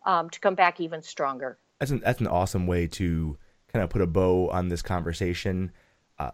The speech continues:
Speaker 2: again, to be selfish, Steven over here, I, I get the pleasure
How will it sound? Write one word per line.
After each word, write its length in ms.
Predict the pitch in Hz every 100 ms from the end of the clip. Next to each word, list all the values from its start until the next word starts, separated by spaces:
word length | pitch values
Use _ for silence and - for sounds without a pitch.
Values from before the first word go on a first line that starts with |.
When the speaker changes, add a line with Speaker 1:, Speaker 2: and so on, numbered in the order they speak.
| -
Speaker 2:
again, 440 | 101 107 110 110
to 80 | -
be 400 | 101 95 90 90
selfish, 520 | - 101 90 90 - -
Steven 340 | - 110 98 90
over 180 | 85
here, 340 | 85 87 87 - - _ -
I, 120 | 104 -
I 80 | 101
get 220 | 113 113
the 140 | 98 90 - _ - -
pleasure 420 | 107 95 117